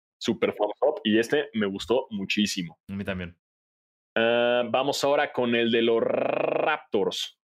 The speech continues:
Speaker 2: Eh, es como ya lo vi, ¿no?
Speaker 1: Sí, sí. Nah, está, está, está feo. Me gusta más la edición esta que subiste como de broma por lo de Tampa.
Speaker 2: Uf, ese de Tampa estaba verguísima.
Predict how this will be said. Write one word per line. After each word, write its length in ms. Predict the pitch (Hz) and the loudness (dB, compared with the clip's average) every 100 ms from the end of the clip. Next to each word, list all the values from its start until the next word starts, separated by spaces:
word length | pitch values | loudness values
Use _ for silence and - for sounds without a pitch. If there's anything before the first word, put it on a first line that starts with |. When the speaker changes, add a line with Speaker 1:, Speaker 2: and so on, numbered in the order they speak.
| 131 | -4
Speaker 2:
Eh, 300 | 139 139 - _ _ - | -2 -2 -8 _ _ -20
es 80 | - | -10
como 180 | 131 117 | -6 -4
ya 220 | 104 120 | 0 2
lo 100 | 117 | 2
vi, 160 | 120 117 | 0 -2
¿no? 260 | 120 - _ _ _ _ _ _ _ _ _ | -4 -8 _ _ _ _ _ _ _ _ _
Speaker 1:
Sí, 280 | - - - 50 50 50 50 50 - | -20 -8 -4 -2 -2 -2 -2 -4 -6
sí. 600 | - 117 113 113 113 - | -4 -4 -2 0 0 -2
Nah, 560 | 131 135 127 127 123 117 | -2 -2 0 0 0 -2
está, 320 | - 135 127 | -2 0 0
está, 400 | 104 - 139 127 | -2 -2 0 2
está 220 | 110 147 | 0 -2
feo. 400 | 135 - 175 202 - | 2 4 4 2 0
Me 120 | 127 | 2
gusta 340 | 127 160 - 170 | 4 2 2 2
más 240 | 156 151 | 2 4
la 200 | 160 147 | 4 4
edición 380 | 123 113 - 139 | 4 2 0 0
esta 200 | 139 131 | 0 -2
que 100 | 110 | -2
subiste 500 | - 107 113 - 139 | 0 2 2 2 0
como 240 | 123 104 107 | 0 0 2
de 60 | |
broma 380 | 104 110 131 131 | 2 2 2 -2
por 160 | 104 98 | 0 2
lo 80 | |
de 80 | 98 | 2
Tampa. 400 | 101 110 113 - | 2 0 2 0
Speaker 2:
Uf, 320 | 117 135 147 127 | 2 2 2 2
ese 220 | 127 135 | 2 2
de 140 | 117 | 0
Tampa 300 | 90 117 120 | -2 -2 -2
estaba 240 | 120 123 120 | -2 0 0
verguísima. 840 | 95 87 87 92 123 - 92 78 | 0 -2 -4 -8 -8 -8 -10 -12